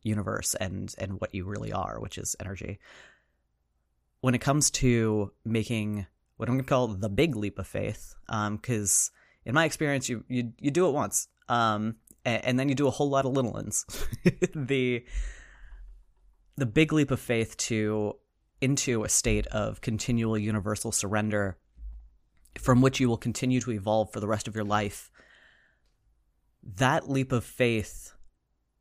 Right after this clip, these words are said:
cannot be done without surrendering to the divine, something you cannot see, something that pulls you and calls you and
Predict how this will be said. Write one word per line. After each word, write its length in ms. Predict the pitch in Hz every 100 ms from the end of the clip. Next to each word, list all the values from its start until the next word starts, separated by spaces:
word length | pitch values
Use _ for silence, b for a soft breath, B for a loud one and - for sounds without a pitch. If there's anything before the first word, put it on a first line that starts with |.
| - -
cannot 480 | - 131 135 131
be 100 | 127
done 380 | 110 113 110 107 -
without 840 | 107 101 95 107 101 - - - _ _ _ _
surrendering 800 | - 123 113 113 113 113 107 104
to 680 | - - 117 110 110 104 98 b b b b b _ _ _ -
the 120 | 117
divine, 440 | 113 110 101 98
something 280 | 117 113 123
you 120 | 120
cannot 500 | 113 - 127 120 113
see, 280 | - 113 104
something 440 | - 107 117 110 107
that 200 | 110 101 _ _ -
pulls 400 | - 135 123 113
you 220 | 113 110
and 180 | 107 104
calls 440 | - 123 117 110 107
you 320 | 104 101 95 B B B
and 340 | - 113 110